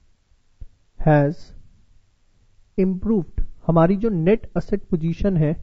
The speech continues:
वो improve हुई है। क्यों improve हुई है? क्योंकि हमारे exports ज्यादा हैं इंपोर्ट से। Same वे अगर ये negative balance आता है,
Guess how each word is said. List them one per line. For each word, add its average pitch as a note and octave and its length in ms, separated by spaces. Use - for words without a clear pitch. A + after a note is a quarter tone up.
वो D3 200
improve F3 380
हुई B2 180
है। B2 160
क्यों A3 140
improve A3 320
हुई G#3 160
है? A#3+ 120
क्योंकि - 420
हमारे E3 420
exports - 600
ज्यादा D3 340
हैं F#3+ 140
इंपोर्ट D3+ 420
से। - 160
Same C4 260
वे A3+ 100
अगर A3+ 200
ये C#4 120
negative F3 640
balance D#3 400
आता B2+ 220
है, - 60